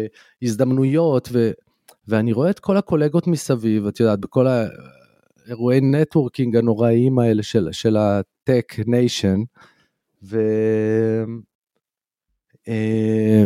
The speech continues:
ואני לא מתלהב מזה, וגם כשאני נמצא בסיטואציה מסוימת, אני לא כמו כל יזם ש-, ש-, אה,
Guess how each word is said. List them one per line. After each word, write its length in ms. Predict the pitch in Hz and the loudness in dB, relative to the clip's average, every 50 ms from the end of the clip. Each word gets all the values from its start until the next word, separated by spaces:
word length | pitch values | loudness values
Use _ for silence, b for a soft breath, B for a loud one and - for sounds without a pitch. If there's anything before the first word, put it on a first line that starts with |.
| - - | 4 0
ואני 420 | 101 104 113 104 104 101 101 98 | -2 -2 -2 0 0 0 -2 -2
לא 440 | 92 101 123 147 170 180 185 196 202 | 0 0 0 0 0 0 0 0 0
מתלהב 380 | 196 214 - 214 220 233 247 240 | 0 -2 -2 0 0 0 0 0
מזה, 360 | 254 277 269 220 165 117 92 85 - _ _ _ - | 0 -2 0 0 0 -2 -2 -4 -8 _ _ _ -20
וגם 600 | 95 101 107 120 113 123 123 185 196 233 240 247 | -10 -4 -4 -4 -2 -2 -2 0 0 2 2 0
כשאני 340 | 226 - 226 208 185 180 | 0 0 0 0 2 0
נמצא 320 | 160 147 131 - - - 202 | 0 -2 -4 -4 -6 -6 -4
בסיטואציה 760 | 202 214 - - 147 - - 147 - 180 214 - - - 226 | -4 -6 -8 -10 -8 -8 -6 -4 -2 -2 -2 0 0 2 2
מסוימת, 580 | 208 180 - - - 139 131 123 120 123 - 131 | 2 2 2 0 0 0 0 0 0 -2 0 0
אני 200 | 117 117 120 120 | 0 0 0 0
לא 540 | 127 143 170 196 208 220 214 214 214 208 - | 0 0 0 0 0 0 0 0 0 -2 -2
כמו 220 | - - 202 202 - | -2 -2 -2 -2 0
כל 220 | - 208 208 208 202 | -2 -2 0 0 0
יזם 680 | 196 190 180 151 139 185 208 214 208 208 202 196 185 175 b b b b b b b b b b b _ | 0 0 0 0 0 -2 0 0 0 2 2 0 -2 -2 b b b b b b b b b b b _
ש-, 160 | - - - - _ - | -12 -12 -12 -10 _ -8
ש-, 240 | - - - - - - _ - | -8 -6 -6 -8 -10 -10 _ -2
אה, 680 | 131 127 123 123 127 131 127 127 131 127 127 131 127 | 0 2 2 2 2 2 2 2 2 2 2 0 0